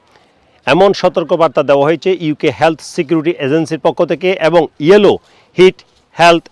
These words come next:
অ্যালার্ট জারি করা হয়েছে ইংল্যান্ডের অধিকাংশ স্থানে। বলা হয়েছে মিডল্যান্ডে আগামী মঙ্গলবার অর্থাৎ বারো আগস্ট তাপমাত্রা সর্বোচ্চ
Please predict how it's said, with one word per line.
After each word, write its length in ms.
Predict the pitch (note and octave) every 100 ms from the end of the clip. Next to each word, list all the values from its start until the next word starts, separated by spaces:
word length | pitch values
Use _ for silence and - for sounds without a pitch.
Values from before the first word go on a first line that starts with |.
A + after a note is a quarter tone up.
| -
অ্যালার্ট 300 | D3 D#3 C3
জারি 220 | C#3 C3
করা 200 | C#3 C#3+
হয়েছে 320 | D3+ D#3 F3 F3+ G3 - _ D3+
ইংল্যান্ডের 460 | D#3 E3 D#3+ F3 -
অধিকাংশ 400 | E3 D3+ D#3 C#3 B2+
স্থানে। 240 | - A2+ F2 - _ _ _ _ _ _ _ _
বলা 220 | A#2 D#3 E3+
হয়েছে 340 | G#3+ G3+ A3 A3+ C4 _ _ _ _ _ -
মিডল্যান্ডে 640 | D3 G3 G#3 G3+ E3+ A#2 E2+ - _ _ _ _ C3+
আগামী 300 | C#3+ D#3+ D#3+
মঙ্গলবার 520 | E3 D#3 D3+ D3 F3 F#3 C#3+
অর্থাৎ 360 | - E3 E3 - _ _ _
বারো 420 | G#2 B2+ C#3+ D#3 F#3 -
আগস্ট 400 | C#3+ E3 - - - _ _ _ _ _ -
তাপমাত্রা 460 | D3 A#2+ F#3 E3+ E3+
সর্বোচ্চ 380 | - E3 E3